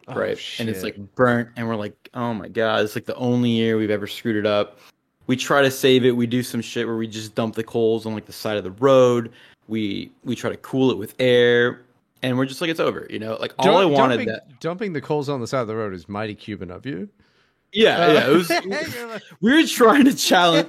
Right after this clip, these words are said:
Speaker 1: <laughs>
Speaker 2: cha-, channel the Cuban energy in this whole process. And,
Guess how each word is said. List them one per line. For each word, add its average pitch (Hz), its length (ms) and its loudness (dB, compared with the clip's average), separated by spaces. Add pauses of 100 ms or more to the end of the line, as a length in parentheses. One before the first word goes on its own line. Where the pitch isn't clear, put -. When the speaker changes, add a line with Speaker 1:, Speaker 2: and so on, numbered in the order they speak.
Speaker 1:
<laughs> 277 80 -4
Speaker 2:
cha-, 170 240 2 (100)
channel 185 480 2
the 151 100 0
Cuban 156 400 2
energy 120 580 -2
in 208 100 0
this 165 160 -2
whole 156 160 -2
process. 117 640 -6 (500)
And, 156 480 -2